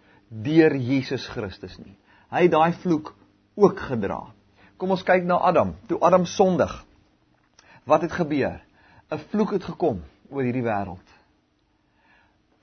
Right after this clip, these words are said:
Voor Adam se sonde, voor Adam se sondeval,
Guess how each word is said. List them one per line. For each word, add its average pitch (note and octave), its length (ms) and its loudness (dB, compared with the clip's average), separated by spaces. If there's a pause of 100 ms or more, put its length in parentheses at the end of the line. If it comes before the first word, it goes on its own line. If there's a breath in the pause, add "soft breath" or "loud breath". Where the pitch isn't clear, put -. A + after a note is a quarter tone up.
(200)
Voor A3+ 220 8
Adam G3 360 6
se F#3+ 120 0
sonde, G3 540 2 (340)
voor G#3 160 4
Adam F#3+ 240 6
se F3+ 120 0
sondeval, F#3+ 720 0